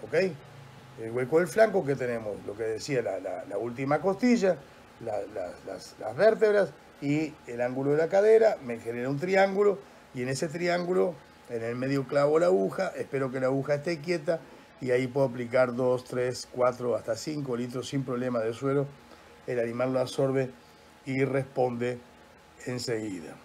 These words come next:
Bueno, espero que este video les haya sido de utilidad. Eh, les repito, en mi número de WhatsApp, el ocho ocho cinco dos catorce ochenta y ocho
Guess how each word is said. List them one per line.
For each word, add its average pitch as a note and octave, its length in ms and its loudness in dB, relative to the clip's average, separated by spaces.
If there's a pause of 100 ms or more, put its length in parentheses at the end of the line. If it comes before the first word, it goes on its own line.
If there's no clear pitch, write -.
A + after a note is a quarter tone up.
(240)
Bueno, B2+ 240 -2
espero D3+ 280 0
que C#3+ 100 -2
este C#3+ 200 0
video C3+ 440 2 (920)
les A2+ 160 -8
haya B2+ 200 0
sido C#3+ 280 2
de C#3 60 4
utilidad. C#3 520 2 (1600)
Eh, C3 260 2 (680)
les G#2+ 140 -6
repito, C#3 480 -2
en B2 100 0
mi B2 120 -2
número B2+ 260 -2
de A#2+ 60 0
WhatsApp, A#2 480 -2
el A#2 80 -6
ocho A#2 260 -4
ocho A#2+ 300 -2
cinco A2+ 380 -8
dos C3 160 -2
catorce A#2 440 -4
ochenta A#2 320 -8
y E3 60 -2
ocho F#3 320 -2